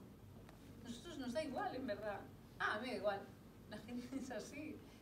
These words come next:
Dice, no, a mí me da igual. ¿Cómo me da igual? Tú, tú estás afectando a toda tu familia con el "me da igual".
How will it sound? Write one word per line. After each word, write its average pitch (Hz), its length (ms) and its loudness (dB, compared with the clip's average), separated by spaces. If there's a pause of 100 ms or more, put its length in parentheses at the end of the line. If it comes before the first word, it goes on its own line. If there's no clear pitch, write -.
Dice, 277 140 2
no, 523 100 4
a 277 80 4
mí 277 60 0
me 285 80 2
da 240 80 2
igual. 233 300 6 (200)
¿Cómo 480 140 6 (100)
me 539 60 0
da 285 120 6
igual? 180 320 4 (220)
Tú, 277 60 -2 (600)
tú - 60 -2
estás 508 240 2
afectando 320 440 4
a - 20 -4
toda 359 240 4
tu 220 80 -4
familia 214 540 2
con 208 160 0
el 202 100 0
"me 202 100 0
da 190 120 0
igual". 226 320 2